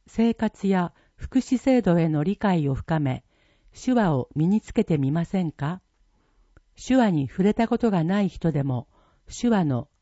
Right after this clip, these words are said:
基礎から学べます。日時、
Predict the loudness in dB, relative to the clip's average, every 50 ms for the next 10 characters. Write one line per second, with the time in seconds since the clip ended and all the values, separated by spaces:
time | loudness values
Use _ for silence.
0 | _ _ _ _ -14 0 0 0 2 2 2 2 2 0 -2 -2 -2 0 0 0
1 | 0 0 0 0 0 -2 -4 -6 -10 _ -20 _ _ _ -20 -20 -20 _ _ _
2 | _ _ _ _ _ _ _ _ _ _ _ _ _ 0 0 0 2 0 -2 0
3 | 0 -2 -2 -4 -6